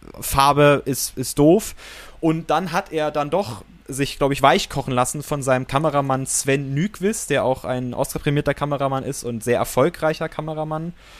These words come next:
der dann gesagt hat, doch, Farben können vieles. Und auch in einem Film wie Herbstsonate erschlagen mich die Farben und ich sage,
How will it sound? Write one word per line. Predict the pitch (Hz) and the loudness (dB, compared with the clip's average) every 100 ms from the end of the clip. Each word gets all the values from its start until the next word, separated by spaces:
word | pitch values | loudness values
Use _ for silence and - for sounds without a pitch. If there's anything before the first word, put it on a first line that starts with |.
| - - - - | -20 -20 -20 0
der | 135 | 4
dann | 143 139 | 4 4
gesagt | 127 135 - 139 | 2 2 2 0
hat, | 127 | 2
doch, | 160 123 | 2 2
Farben | - 131 143 156 - | 0 4 4 2 -2
können | 143 139 | -4 -2
vieles. | - 185 147 196 - - | -4 0 2 0 -4 -2
Und | 139 135 135 - | -2 -2 -4 4
auch | 151 220 - | 6 6 2
in | 165 | -2
einem | 147 156 160 | -2 -2 -4
Film | - 170 180 | -2 0 0
wie | 143 | -2
Herbstsonate | 131 180 - 180 117 120 - - | -2 -2 -4 -4 -2 -2 -4 -2
erschlagen | 127 127 - - 131 123 156 190 147 147 | 0 0 -4 -6 2 4 4 2 -2 -4
mich | 151 - | -6 -6
die | - | -10
Farben | 147 131 123 160 151 | -4 0 2 2 -2
und | 147 | -4
ich | - - | -6 -4
sage, | 131 131 135 135 | -2 0 0 -2